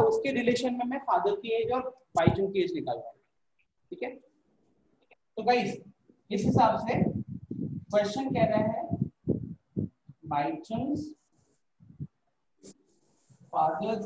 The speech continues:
age माइनस ट्वेंटी नाइन। क्वेश्चन ने यही बोला है ना कि बाइचंग का जो एज है वो उसके फादर के एज से ट्वेंटी नाइन कम है। तो बाइचंग के फादर की एज कितनी लिखी हुई है हमने?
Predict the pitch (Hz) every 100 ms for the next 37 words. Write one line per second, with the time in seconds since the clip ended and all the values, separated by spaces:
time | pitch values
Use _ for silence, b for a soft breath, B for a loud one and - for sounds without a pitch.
0 | - 170 170 - - - _ _ _ _
1 | _ _ _ _ _ _ _ _ _ _
2 | _ _ _ _ _ - _ _ - _
3 | _ - - - - - - - - -
4 | - - 156 156 165 220 - 196 170 165
5 | 165 151 - - - - 190 190 240 247
6 | 254 285 277 247 233 269 339 - _ -
7 | - - - - 175 175 233 240 254 254
8 | 247 220 220 262 571 - _ - 202 202
9 | 247 240 165 190 202 247 226 220 - 269
10 | 269 208 196 196 233 254 277 202 180 165
11 | - - _ _ _ _ _ _ - 190
12 | 180 175 233 247 254 220 196 240 233 262
13 | 262 - 269 285 285 - 254 208 190 175
14 | 214